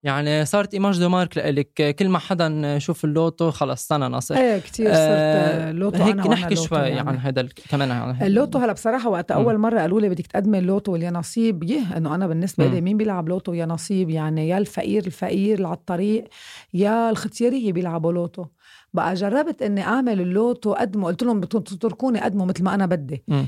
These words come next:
Speaker 2: يعني، حتى ال-، ال-، كان يجي مندوب من الوزارة، ما كانوا يعطوه ميكرو، ما بيحكي، ناشف، كانت المادة
Speaker 1: مم.
Speaker 2: ناشفة، مع إنه أحسن مذيعات قدموه، يعني، تحية لإلهم.
Speaker 1: مم.
Speaker 2: بس أنا كبرنامج ما كنت حسه إنه في شي. جيت أنا بوقت،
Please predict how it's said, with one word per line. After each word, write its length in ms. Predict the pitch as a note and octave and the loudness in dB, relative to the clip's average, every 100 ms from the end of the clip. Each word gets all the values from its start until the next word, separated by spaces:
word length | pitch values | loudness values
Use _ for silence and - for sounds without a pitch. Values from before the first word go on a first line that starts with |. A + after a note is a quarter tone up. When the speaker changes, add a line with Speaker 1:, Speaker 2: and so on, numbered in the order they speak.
| - | -2
Speaker 2:
يعني، 220 | F#3+ F#3 | -2 0
حتى 340 | F3 B3+ B3+ G3 | 0 -2 -4 -4
ال-، 540 | E3+ E3+ D#3+ D3+ D3+ | -2 0 0 2 2
ال-، 260 | D3 D3+ C#3 | 2 0 -2
كان 180 | F#3 F3+ | -2 0
يجي 220 | G#3 F#3 | 2 2
مندوب 320 | E3+ E3 G#3 | 0 0 0
من 80 | F#3 | 0
الوزارة، 440 | E3 D#3+ G3+ F#3+ | -2 0 0 0
ما 100 | F3 | -2
كانوا 220 | F#3 G3+ | -2 -2
يعطوه 240 | E3+ D#3+ G#3 | 0 0 0
ميكرو، 360 | F3+ - G3 | 0 2 2
ما 120 | G3 E3 | 2 -2
بيحكي، 1000 | C3+ G3+ - - G#3+ G3+ G3+ F#3 F3 D#3+ - - - | -2 -4 -6 -2 2 4 4 2 2 -2 -8 -16 -2
ناشف، 580 | F#3 G#3 B3 - G3+ - | 2 4 2 0 -4 -4
كانت 240 | - F#3 - | -4 -4 0
المادة 220 | F3+ C#3+ | 2 4
Speaker 1:
مم. 60 | C3+ | 4
Speaker 2:
ناشفة، 240 | G3+ - D#3+ | 2 0 -2
مع 180 | D3 | 0
إنه 200 | F3 F3 | 0 0
أحسن 260 | - - F3+ | -2 -4 -2
مذيعات 520 | E3 D#3 D3+ F#3+ G3+ | 0 -2 -2 -2 -2
قدموه، 420 | D3 C#3+ D#3 E3+ | -2 -2 0 2
يعني، 160 | D#3 C#3+ | 0 -2
تحية 360 | D#3 - F#3 D#3+ | -4 -4 0 0
لإلهم. 300 | D#3+ E3 C#3+ | 0 0 2
Speaker 1:
مم. 140 | C3+ - - - | 0 -2 -12 -4
Speaker 2:
بس 200 | - - | -2 0
أنا 220 | C4+ C4 | 0 0
كبرنامج 1040 | A#3+ F#3+ F3 F3+ G3+ A3+ F#3+ E3+ F#3 F3 | 0 -2 0 0 0 2 0 0 -2 -2
ما 100 | G#3+ | -2
كنت 260 | B3 A#3 - | 0 -2 0
حسه 500 | A#3 - - F#3+ - | -2 -2 0 0 0
إنه 340 | F3 E3+ E3 | 0 0 0
في 220 | E3 - | 0 -2
شي. 360 | F#3+ - E3 - _ _ _ | -2 -2 -6 -8 _ _ _
جيت 340 | F3 F3 A3+ D#4 | -2 2 2 2
أنا 200 | B3+ B3 | 0 2
بوقت، 480 | G#3+ A#3 A#3+ A3 | 2 2 0 -2